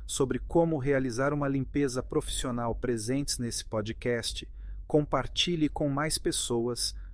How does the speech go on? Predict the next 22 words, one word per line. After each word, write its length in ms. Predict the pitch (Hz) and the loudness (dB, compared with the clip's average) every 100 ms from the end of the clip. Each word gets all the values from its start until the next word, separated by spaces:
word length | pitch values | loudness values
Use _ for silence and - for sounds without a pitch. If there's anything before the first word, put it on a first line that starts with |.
| - | -4
nos 180 | 139 156 | 0 0
acompanhe 680 | 151 160 135 - 160 165 | 0 -2 -2 -2 -2 0
nas 220 | 147 131 | -2 -2
redes 300 | - 131 127 | 0 -2 0
sociais, 680 | - 131 - 123 113 120 110 | -2 -2 -2 -2 0 0 -2
nos 200 | 123 127 | -2 2
siga 340 | - 160 151 139 | 2 2 -2 -2
nas 180 | 131 | -2
plataformas 800 | - 135 - 117 - 143 143 135 | -4 -4 -4 -8 0 0 0 -4
de 140 | 101 113 | -4 0
áudio 460 | 120 135 131 147 - - - 156 | 2 2 2 -4 -8 -12 -6 2
e 80 | |
acompanhe 640 | 170 - 175 - 175 175 165 | 2 2 -2 0 -2 0 -2
nosso 320 | 151 - - | -2 0 0
site 500 | - 127 135 127 - | 0 2 2 0 -4
para 240 | 135 143 | -2 -2
não 140 | 147 156 | -2 -2
perder 420 | 175 135 135 135 | 0 2 2 0
dicas 480 | 107 139 - 139 113 | 2 -2 0 -4 -4
de 100 | 123 | -4
limpeza 520 | 123 117 131 131 117 | -4 -2 0 0 -2
profissional 800 | - 120 - 127 117 120 135 | -6 -4 -4 -2 -2 0 0